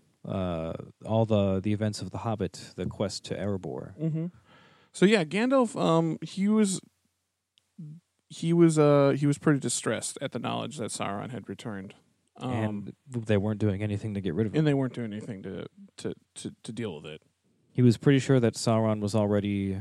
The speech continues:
Speaker 1: uh, plotting war from Dol Guldur, and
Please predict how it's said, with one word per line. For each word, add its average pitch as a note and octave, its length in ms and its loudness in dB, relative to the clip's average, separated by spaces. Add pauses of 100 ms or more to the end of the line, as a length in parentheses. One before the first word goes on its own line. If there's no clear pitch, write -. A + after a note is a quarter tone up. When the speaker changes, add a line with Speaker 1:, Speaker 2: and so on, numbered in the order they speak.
(140)
Speaker 1:
uh, F2+ 300 -6 (100)
plotting G#2 520 0
war G#2+ 360 0
from F#2+ 240 -12
Dol G2 200 0
Guldur, G2 640 -4 (600)
and F#2 640 -6